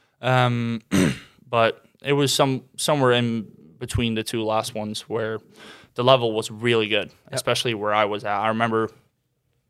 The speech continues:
Speaker 1: one of the first practices coming in there, um, I didn't play the first game because I got there kinda late. I think I got there the day before our season opener. Um, and I was watching the first game, and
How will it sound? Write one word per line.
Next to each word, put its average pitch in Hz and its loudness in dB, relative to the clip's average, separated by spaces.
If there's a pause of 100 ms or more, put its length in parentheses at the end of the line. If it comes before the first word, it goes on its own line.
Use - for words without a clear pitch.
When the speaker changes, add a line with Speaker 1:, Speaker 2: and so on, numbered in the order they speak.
Speaker 1:
one 131 -4
of 123 0
the 113 -4
first 123 0
practices 120 -2
coming 110 -6
in 113 -4
there, 104 -2 (160)
um, 107 -6 (1160)
I 120 4
didn't 131 2
play 120 0
the 113 -2
first 117 -2
game 113 -2
because 117 -10
I 110 -2
got 107 -4
there 110 -2
kinda 104 -6
late. 107 -2
I 110 -6
think 107 -12
I 107 -4
got 104 -6
there 107 -4
the 110 -14
day 104 -8
before 104 -10
our 107 -6
season 110 -6
opener. 110 -6 (140)
Um, 107 -6 (160)
and 110 -6
I 110 0
was 113 -4
watching 113 -2
the 110 -14
first - -8
game, 110 -4 (140)
and 107 -8